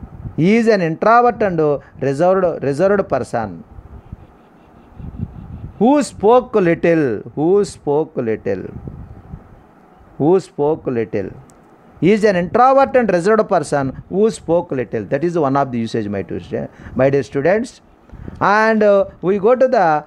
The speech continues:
next word, uh, that is the ninth word, uh, one word substitutes. That one is, uh, okay, my dear students,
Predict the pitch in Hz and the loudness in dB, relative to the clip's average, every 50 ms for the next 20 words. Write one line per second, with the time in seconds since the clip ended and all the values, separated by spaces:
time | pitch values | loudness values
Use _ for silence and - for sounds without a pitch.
0 | - _ - 131 135 170 214 - - - 277 269 240 214 202 202 202 190 175 160 | -10 _ -6 -2 0 0 0 -2 -2 -2 0 2 4 6 6 6 4 4 4 4
1 | 147 143 135 - - _ - - 113 147 160 196 202 190 180 175 143 135 139 165 | 4 2 0 -4 -8 _ -10 -4 -2 -2 0 0 0 0 0 0 0 0 0 0
2 | 190 202 185 - 180 165 160 147 143 127 127 123 120 120 - - - - 123 143 | 0 -2 -2 -2 0 2 2 2 2 0 0 0 -2 -4 -8 -14 -6 -2 -2 0
3 | 170 180 185 180 160 - 139 - - - 156 147 - - 151 131 123 120 117 101 | 2 2 2 2 2 0 -4 -4 -4 -4 -8 -8 -6 -2 0 0 0 0 -2 -4
4 | - - - - - - 123 135 123 147 147 156 170 170 170 160 131 127 120 107 | -10 -18 -20 -10 -2 0 0 0 2 0 0 0 0 0 -2 -2 0 -2 -2 -4
5 | 104 - - - - - - - - - - - - - - - - - - - | -4 -8 -14 -20 -20 -20 -20 -18 -18 -16 -14 -14 -14 -14 -14 -18 -18 -20 -20 -20
6 | - _ _ _ _ - _ _ _ _ _ _ _ _ - - - - _ - | -20 _ _ _ _ -20 _ _ _ _ _ _ _ _ -20 -20 -20 -20 _ -6
7 | - 95 87 - 98 92 98 104 117 123 123 123 120 - 139 147 156 170 180 208 | -4 -4 -4 -4 -4 -4 0 0 0 2 0 -2 -2 -2 -2 0 0 0 -4 -6